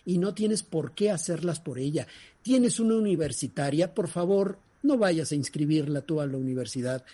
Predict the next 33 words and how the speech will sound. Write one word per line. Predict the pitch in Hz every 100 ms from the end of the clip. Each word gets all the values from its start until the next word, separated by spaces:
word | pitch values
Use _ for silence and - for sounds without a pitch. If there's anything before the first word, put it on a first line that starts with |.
| -
que | -
vaya | 254 247 175 143
ella, | 147 131 117
¿no? | 139 285 269 _ _ _ _ _ _ -
En | 226
todo | 220 285 247
caso, | 214 190 208
acompaña, | 190 160 151 170 175 180 180 175 170 - _ _ _ -
supervisa, | - 185 170 156 160 170 - 170 147 _ _ _ _ _
pero | - 160
de | 156
verdad, | 147 151 156 - _ _ _ _ _ _ _ _ _
ya | 147 220
está | 170 - 143
en |
edad | 123 123 127
de | 120
que | 123
haga | 120 113
sus | - -
cosas, | 113 90 - 98
¿no? | 156 247 _ _ _ _ _ _ _
Expande, | 226 - - - 254 240 226 214 226 220
otra | 220 220
cosa, | 196 185 151 -
expande | 190 - - 247 240 254
tu | -
capacidad | 185 160 156 175 175
de | 196 190
cuidado | 180 151 160 165
por | 165 135
los | 135
demás, | 120 127 127 190 -